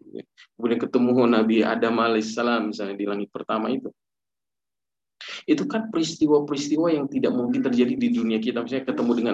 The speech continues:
Nabi Adam alaihissalam, kita tidak mungkin ketemu dalam kehidupan dunia dengan Nabi alai-, Nabi alai-, apa, Nabi Adam alaihissalam. Tapi Nabi terjadi pertemuan dengan Nabi alaihis-, eh, Adam alaihissalam.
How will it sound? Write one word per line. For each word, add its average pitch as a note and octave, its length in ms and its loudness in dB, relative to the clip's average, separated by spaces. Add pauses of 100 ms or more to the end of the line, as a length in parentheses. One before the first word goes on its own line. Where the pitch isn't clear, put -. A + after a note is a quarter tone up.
Nabi A2 160 2
Adam A2 240 2
alaihissalam, G#2+ 480 -4
kita - 240 -8
tidak A#3+ 160 2
mungkin B3 240 0
ketemu A3 320 -2
dalam C#3+ 240 0
kehidupan C#3+ 320 0
dunia B2 200 2
dengan A#2+ 280 0
Nabi A#2+ 160 0
alai-, A#2+ 160 0
Nabi - 360 -8
alai-, A2 320 -2
apa, - 180 -10 (100)
Nabi B2+ 200 -6
Adam A2 200 -2
alaihissalam. A2+ 440 -4 (520)
Tapi F#3+ 240 0
Nabi B3+ 280 2
terjadi A3 520 2 (360)
pertemuan C3 600 0 (1200)
dengan A#2+ 360 0
Nabi A#2+ 200 0
alaihis-, G#2 400 -2
eh, A2 180 -2
Adam A2+ 300 0
alaihissalam. G#2 600 -2